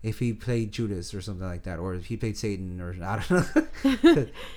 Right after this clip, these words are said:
Speaker 1: be crazy,
Speaker 2: So I
Speaker 1: like
Speaker 2: guess
Speaker 1: it.
Speaker 2: that's, like, kind of his brand.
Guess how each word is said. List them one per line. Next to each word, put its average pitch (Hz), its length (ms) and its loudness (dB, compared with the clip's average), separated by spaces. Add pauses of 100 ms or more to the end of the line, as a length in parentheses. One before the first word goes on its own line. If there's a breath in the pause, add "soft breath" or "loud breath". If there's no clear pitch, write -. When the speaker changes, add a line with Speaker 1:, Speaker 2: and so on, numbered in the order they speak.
Speaker 1:
be 127 160 2
crazy, 127 240 2
Speaker 2:
So 240 60 6
I - 20 8
Speaker 1:
like 220 100 6
Speaker 2:
guess 240 160 4
Speaker 1:
it. - 60 -4
Speaker 2:
that's, 285 260 2
like, 247 320 0
kind 226 220 0
of 214 80 0
his 196 220 0
brand. 185 580 -2